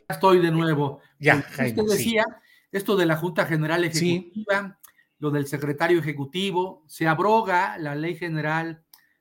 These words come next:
Speaker 1: del sistema de me-, en materia de sistema de medios de impugnación. Esa ley es la que regula todos los recursos que, eh,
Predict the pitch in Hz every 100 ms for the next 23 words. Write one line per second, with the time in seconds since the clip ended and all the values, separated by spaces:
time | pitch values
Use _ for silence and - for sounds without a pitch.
0 | _ 135 135 143 - 160 160 156 147 151
1 | 165 170 135 135 175 175 160 143 139 -
2 | - 156 151 143 147 143 143 135 127 -
3 | 135 139 143 175 180 - _ _ _ _
4 | - 160 190 185 196 180 170 160 143 147
5 | 180 208 175 160 175 175 165 156 143 135
6 | 185 190 170 147 151 - _ _ _ _
7 | _ _ - 143 143 135 - 156